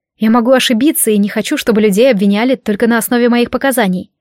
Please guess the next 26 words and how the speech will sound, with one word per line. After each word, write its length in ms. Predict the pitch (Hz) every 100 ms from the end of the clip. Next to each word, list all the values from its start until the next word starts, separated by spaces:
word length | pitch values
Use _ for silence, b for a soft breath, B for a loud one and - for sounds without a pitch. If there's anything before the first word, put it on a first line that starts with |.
| _ _ _ _ _
Все 380 | - - 240
же 100 | 233
я 220 | 233 214 214
была 240 | 233 226
не 240 | 220 214
так 260 | 220 233 233
уж 160 | 247 247
и 40 |
близко 420 | 208 247 294 -
от 120 | 202
них». 320 | 196 170 - - _ _ _ _ _ _ _ _ _ _ -
«Ладно, 460 | 185 226 180 156 B B -
это 200 | 180 226
мы 140 | 226
обсудим 380 | 208 247 220 208
позже, 420 | 190 160 165 - - _ _ _
когда 320 | - 220 262
будут 300 | 214 226 208
реальные 320 | 254 233 175
подозреваемые». 880 | 170 190 214 247 208 156 165 185 185 _ _ _ _ _ -
Туви 200 | 269 214
тяжело 360 | 185 175 196
вздохнул 440 | 180 180 175 233 277
и 40 |
потер 300 | 254 240 254
виски. 500 | 240 240 - - 101